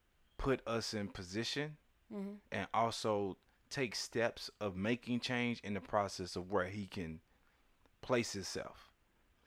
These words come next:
Speaker 1: Because like you said, like, nobody, they have, from what we know, nobody else have been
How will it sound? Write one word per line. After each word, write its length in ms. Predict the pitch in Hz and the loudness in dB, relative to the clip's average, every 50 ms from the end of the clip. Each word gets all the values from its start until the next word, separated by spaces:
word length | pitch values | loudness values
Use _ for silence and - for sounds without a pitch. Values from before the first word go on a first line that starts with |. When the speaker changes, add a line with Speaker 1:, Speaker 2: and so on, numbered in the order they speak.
| _ _ | _ _
Speaker 1:
Because 280 | - 120 117 131 113 101 | -2 2 4 4 4 4
like 180 | 104 101 95 - | 4 0 -2 -4
you 60 | 101 | -4
said, 340 | - - 139 143 117 98 92 | 0 2 4 4 4 4 4
like, 180 | 90 90 87 | 2 0 0
nobody, 480 | 92 95 110 117 117 117 110 104 98 113 | 2 4 4 4 6 6 6 6 6 4
they 60 | 117 | 2
have, 140 | 120 110 101 92 - - _ - - - - - _ _ _ _ _ _ _ _ _ _ _ _ - - | 2 0 0 -2 -8 -16 _ -20 -20 -20 -20 -20 _ _ _ _ _ _ _ _ _ _ _ _ -14 -4
from 220 | - 123 117 113 | 2 4 6 8
what 160 | 117 123 120 110 | 10 8 8 8
we 160 | 120 117 113 | 6 4 4
know, 300 | 113 117 113 107 98 90 92 | 6 6 6 6 4 2 2
nobody 520 | 101 107 107 98 104 101 101 98 95 101 | 2 2 4 6 4 4 4 2 2 2
else 200 | 101 101 98 - | 2 2 0 -2
have 200 | - 92 85 87 | -6 -6 -6 -4
been 340 | 92 95 90 87 82 80 82 | -4 -4 -2 -2 -4 -8 -10